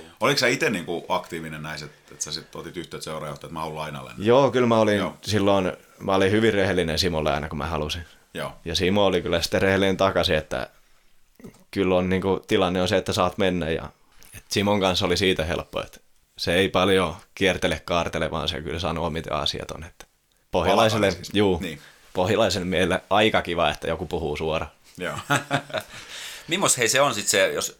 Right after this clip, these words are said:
Speaker 3: tätä laina-asiaa vielä, vielä sen verran pyöritellään, niin millainen se on sit se, se todellisuus sen emoseuran, joka omistaa ne sun oikeudet, ja sit se lainaseuran ja, ja sun välillä? Et, et, onko se esimerkiksi se emoseura, tässä tapauksessa S J K,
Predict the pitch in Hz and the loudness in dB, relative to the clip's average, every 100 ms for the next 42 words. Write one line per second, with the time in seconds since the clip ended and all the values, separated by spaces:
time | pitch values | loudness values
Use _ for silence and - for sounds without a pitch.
0 | - 95 98 107 107 87 87 95 85 92 | -4 0 4 4 4 2 2 0 -2 -2
1 | 95 92 95 87 98 90 - 80 76 78 | -2 -2 0 -2 2 0 0 -2 -2 -4
2 | 87 147 175 135 110 110 117 95 - 92 | -4 -6 -4 -4 0 0 -2 -2 -2 -2
3 | - - - - - - - - _ - | -6 -20 -20 -20 -20 -20 -20 -20 _ -12
4 | 101 127 131 120 87 87 80 - - _ | -4 0 2 2 0 -2 -2 -2 -6 _
5 | - 98 - 123 127 101 87 82 82 80 | -6 -4 -2 0 0 2 2 0 0 0
6 | 90 92 - 80 78 95 123 110 82 80 | -2 -2 -4 -4 -4 -2 -2 0 0 0
7 | - 82 87 - 92 - 101 95 78 82 | -2 -6 -6 -6 -6 -2 0 0 0 -2
8 | 78 78 80 80 - - 104 92 85 85 | -2 -4 -2 -2 -4 -4 -4 -2 -2 -2
9 | 78 78 78 76 - - - - - 113 | -2 -2 -4 -6 -12 -16 -18 -10 -4 -2
10 | 123 113 101 131 131 117 107 107 110 110 | 0 0 0 0 0 2 2 2 0 -2
11 | 107 101 - - 110 - 98 85 | -2 -2 -2 0 -2 -2 -4 -6